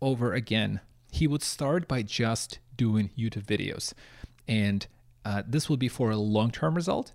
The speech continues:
And if he was to go for a short-term, that would be Instagram videos. So the point here I wanna make is that you want to focus on one thing that you really wanna get good at. And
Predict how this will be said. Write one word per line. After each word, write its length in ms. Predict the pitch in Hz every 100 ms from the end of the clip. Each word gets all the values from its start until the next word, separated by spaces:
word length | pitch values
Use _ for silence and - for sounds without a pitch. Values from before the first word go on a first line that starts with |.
| -
And 140 | 117
if 80 | 110
he 400 | - - 113 107 -
was 380 | 110 110 110
to 100 | -
go 180 | 117 113
for 180 | 104 101
a 40 |
short-term, 640 | - - 208 202 - 110 113 - - -
that 180 | 127 123
would 140 | 117
be 140 | 107 104
Instagram 500 | 110 104 110 98 98
videos. 460 | 98 101 - - - - - - - - - - - -
So 120 | 147
the 80 | 165
point 300 | - 285 -
here 360 | - 156 117
I 80 | 104
wanna 200 | 110 113
make 280 | 107 110 -
is 120 | 104
that 240 | 107 98 - - - - - - - - -
you 180 | 139 143
want 240 | 135 196
to 60 | 220
focus 400 | - 160 147 -
on 240 | 147 127 110
one 280 | 117 113 104
thing 360 | - 110 101 101 -
that 280 | 107 98 107
you 100 | 104
really 240 | 113 113
wanna 180 | 110 104
get 220 | 101 101
good 140 | 120 104
at. 220 | 90 - - -
And 360 | 131 120 113 104